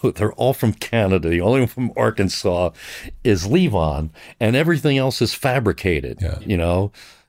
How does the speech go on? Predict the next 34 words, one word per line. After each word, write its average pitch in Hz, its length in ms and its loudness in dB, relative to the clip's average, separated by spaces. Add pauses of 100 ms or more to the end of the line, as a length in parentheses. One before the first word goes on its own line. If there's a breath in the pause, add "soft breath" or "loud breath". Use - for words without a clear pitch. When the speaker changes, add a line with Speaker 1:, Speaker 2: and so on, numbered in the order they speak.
Speaker 1:
Robbie, 139 400 2
who's 92 220 0
writing 104 320 4
all 92 160 4
the 85 40 2
material, 90 680 2
is 87 100 -2
essentially 104 500 0
pretending 127 680 0
to 127 60 2
be 135 200 2
Levon. 123 560 0
Speaker 2:
Yeah. 76 200 0 (800 loud breath)
Speaker 1:
And 107 300 4
Speaker 2:
In 101 80 4
some 277 460 -2
ways, 127 680 -4 (560)
that 123 260 -2
might 110 440 0
even 110 320 2
make 101 220 0
it 85 200 -6
better. 76 360 -4 (640 loud breath)
You 127 100 2
know, 139 80 6
Speaker 1:
It's, 147 100 2
it - 40 -4
Speaker 2:
sometimes, 190 580 2
sometimes 180 600 -2
the 107 100 2
distance, 151 720 0
the 98 140 -4
fantasy 135 960 -2
Speaker 1:
Mm-hmm. 101 300 2